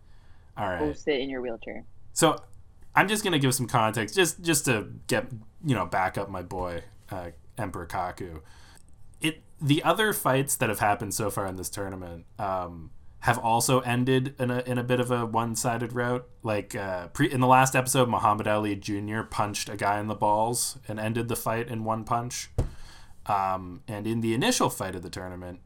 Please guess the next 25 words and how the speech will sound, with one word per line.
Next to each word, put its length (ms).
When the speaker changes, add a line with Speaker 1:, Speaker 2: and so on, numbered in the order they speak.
Speaker 1:
uh, 140
Yujiro 640
ripped 240
a 60
guy's 320
face 380
off 340
in 160
one 240
move. 420
Um, 540
so 220
it's, 160
it's 220
Speaker 2:
Wow. 360
Speaker 1:
<laughs> 840
Yeah. 200
Did 160
it, 20
Speaker 2:
Did 60
Speaker 1:
did 40
Speaker 2:
he 60
Speaker 1:
they 80
Speaker 2:
die? 80
Speaker 1:
te-, 200